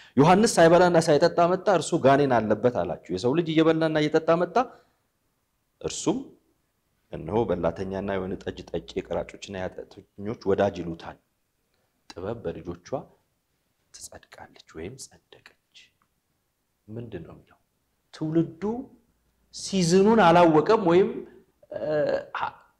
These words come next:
ሲዝኑ ላመጣው ነገር ኃላፊነት መውሰድ አልፈለገም። አንዳንዴ የእግዚአብሔርን ፈቃድ ላለመፈጸም ሲዝኑን የምንሸሽበት መንገድ ይሄ ነው። ኃላ-፣ ምንድን ነው የምንለው?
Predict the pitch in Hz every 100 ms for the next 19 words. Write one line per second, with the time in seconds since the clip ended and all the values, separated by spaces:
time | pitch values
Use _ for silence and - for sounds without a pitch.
0 | _ - - 190 175 233 196 156 160 180
1 | - 151 160 220 - 175 190 190 185 165
2 | 147 170 196 220 147 139 151 120 95 -
3 | - _ _ _ _ - 175 196 202 202
4 | 214 285 285 - _ _ - - 135 143
5 | 175 180 180 175 165 165 147 147 156 156
6 | 160 156 190 190 165 156 165 147 151 156
7 | 160 139 123 123 120 127 160 110 95 98
8 | 113 - - _ _ _ _ _ _ _
9 | _ _ _ _ _ _ _ _ _ -
10 | 160 196 202 190 165 139 98